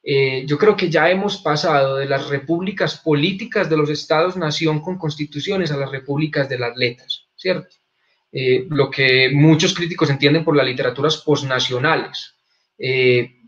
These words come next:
arriba, por ejemplo, tenemos a Margarita García Roballo, una escritora de, creo que es cartagenera, pero que vive en Buenos Aires, Argentina.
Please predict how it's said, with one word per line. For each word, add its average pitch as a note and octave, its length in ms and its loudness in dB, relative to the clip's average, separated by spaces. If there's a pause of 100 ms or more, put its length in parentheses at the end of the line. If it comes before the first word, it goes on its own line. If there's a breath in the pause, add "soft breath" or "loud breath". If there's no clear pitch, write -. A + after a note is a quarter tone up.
(180)
arriba, D3 500 4
por E3 100 2
ejemplo, D3 200 0
tenemos C#3+ 360 -2
a C#3+ 80 -4
Margarita B2+ 440 -4
García B2+ 320 -4
Roballo, B2 680 0
una C3 100 -18
escritora C#3 680 -4 (300 loud breath)
de, A#2+ 500 -8
creo C#3 160 -2
que C3+ 80 -2
es B2+ 60 -6
cartagenera, B2+ 720 2
pero B2+ 200 -2
que B2+ 100 -4
vive B2 120 -2
en C3 60 0
Buenos B2 260 0
Aires, B2+ 240 -2
Argentina. B2 760 -2